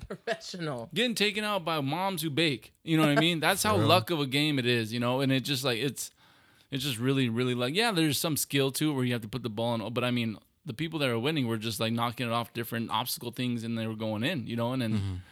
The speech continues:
Speaker 2: it just, it was cool. I just wished I didn't land behind that bump, you know? There's nothing more that you can do about that, but that's just the way the cookie crumbled. And we started at the exact same place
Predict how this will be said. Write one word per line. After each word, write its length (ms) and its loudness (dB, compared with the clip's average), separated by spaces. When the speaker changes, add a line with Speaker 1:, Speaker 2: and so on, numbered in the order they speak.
Speaker 2:
it 80 6
just, 240 2
it 60 4
was 160 4
cool. 340 0
I 120 0
just 220 -4
wished 480 -2
I 180 0
didn't 540 -4
land 300 -2
behind 260 -2
that 160 -8
bump, 260 -8
you 140 -4
know? 120 -2
There's 180 2
nothing 240 2
more 140 4
that 80 2
you 60 2
can 160 -2
do 140 2
about 260 -4
that, 220 -2
but 100 -6
that's 200 -2
just 240 -10
the 100 -8
way 260 -4
the 160 -10
cookie 440 -12
crumbled. 520 -8
And 160 -2
we 80 4
started 340 0
at 160 -2
the 60 -8
exact 340 -2
same 220 -4
place 440 -4